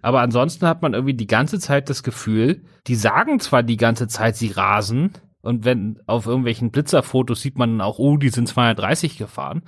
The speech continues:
Aber bei allen Rennszenen im Film hat man das Gefühl, dass die sich alle aber ganz genau an die Geschwindigkeitsbegrenzung halten, ne?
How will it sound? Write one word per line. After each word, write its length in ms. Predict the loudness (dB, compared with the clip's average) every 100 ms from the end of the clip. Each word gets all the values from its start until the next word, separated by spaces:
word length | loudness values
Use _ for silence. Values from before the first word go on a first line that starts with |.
| -14 -12 0
Aber 160 | 0
bei 140 | 2 -2
allen 480 | 0 2 4 4 2
Rennszenen 680 | 2 2 2 0 -2 -4 -4
im 140 | -6
Film 340 | -8 -4 -2 -2
hat 140 | -4
man 140 | -4 -4
das 180 | -4
Gefühl, 340 | -6 -4 0 2
dass 200 | 2 -4
die 100 | -4
sich 260 | -4 -4
alle 240 | -2 0 0
aber 220 | -2 -4
ganz 400 | 0 0 0 -2
genau 300 | -2 0 0
an 140 | -2
die 100 | -4
Geschwindigkeitsbegrenzung 1120 | -8 -8 -10 -10 -8 -8 -10 -10 -10 -10 -12
halten, 300 | -10 -12 -10
ne? 140 | -10